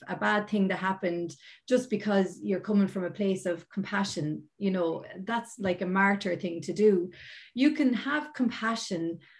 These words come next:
and understanding for a person, right, from where they've come from in their, in their bad action, but that doesn't mean that, that, you know, you still can have your boundaries.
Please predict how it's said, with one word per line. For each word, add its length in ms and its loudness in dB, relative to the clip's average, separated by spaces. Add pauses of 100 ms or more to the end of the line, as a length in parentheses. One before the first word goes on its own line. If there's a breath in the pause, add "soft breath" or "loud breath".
(200 soft breath)
and 140 2
understanding 1200 2
for 160 -2
a 100 0
person, 540 -4
right, 320 -4
from 160 -2
where 240 4
they've 240 0
come 240 2
from 260 -2
in 80 -4
their, 200 2
in 260 -2
their 200 -2
bad 280 -2
action, 480 -4 (560 loud breath)
but 120 0
that 140 0
doesn't 300 0
mean 240 6
that, 220 -2 (160)
that, 320 -2 (520)
you 120 -2
know, 80 0
you 200 0
still 400 0 (300)
can 180 0
have 380 -2
your 140 0
boundaries. 880 2